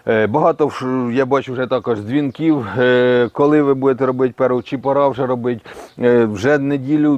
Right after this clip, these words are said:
назад, мені днів десять назад люди телефо-, телефонували і говорили: «У мене вже є три-п'ять листочків, вже пора робити обробку». Люди, не спішіть, будь ласка, дивіться, які у вас три-п'ять листочків.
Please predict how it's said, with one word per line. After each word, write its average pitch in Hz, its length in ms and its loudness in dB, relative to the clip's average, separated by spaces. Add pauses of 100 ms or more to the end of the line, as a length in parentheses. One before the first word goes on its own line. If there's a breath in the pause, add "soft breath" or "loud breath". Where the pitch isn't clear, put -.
назад, 127 460 -2
мені 127 260 -4
днів 123 220 -6
десять 127 360 -2
назад 120 300 -2
люди 120 240 -2
телефо-, 107 600 -4
телефонували 131 920 2 (260 loud breath)
і 117 80 -6
говорили: 123 360 2
«У - 20 0
мене 165 280 0
вже 143 180 2
є 135 180 2
три-п'ять 127 420 -2
листочків, 123 560 -4
вже 113 160 -2
пора 131 260 0
робити 117 340 -2
обробку». 113 440 -4
Люди, 120 280 -2
не 117 140 -4
спішіть, 135 480 0
будь 113 180 0
ласка, 120 380 0
дивіться, 123 440 -6
які 117 240 -4
у 151 40 -2
вас 143 120 -2
три-п'ять 123 440 -4
листочків. 113 540 -4